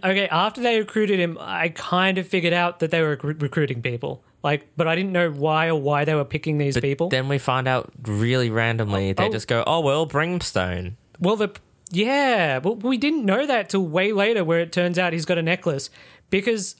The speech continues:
Speaker 1: I was thinking, how are they gonna get the preacher to help with the vampires? But they just go, "Help with the vampires." He's like, "Oh, okay,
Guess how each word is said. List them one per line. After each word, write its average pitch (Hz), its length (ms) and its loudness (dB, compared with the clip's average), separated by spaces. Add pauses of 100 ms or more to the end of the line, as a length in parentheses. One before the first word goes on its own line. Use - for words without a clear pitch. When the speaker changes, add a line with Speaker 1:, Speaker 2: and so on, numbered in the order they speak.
Speaker 1:
I 226 100 4
was 254 140 -2
thinking, 233 240 2
how 190 160 2
are 208 80 2
they 208 100 0
gonna 208 180 0
get 196 200 -2
the 180 80 0
preacher 196 340 -2
to 156 100 2
help 160 240 0
with 160 120 -6
the 156 100 0
vampires? 139 800 -2 (340)
But 175 120 0
they 208 100 2
just 196 180 -2
go, 190 180 2
"Help 202 260 0
with 202 100 0
the 196 60 0
vampires." 190 600 0
He's 190 120 0
like, 180 220 0 (120)
"Oh, 240 180 2
okay, 190 320 -2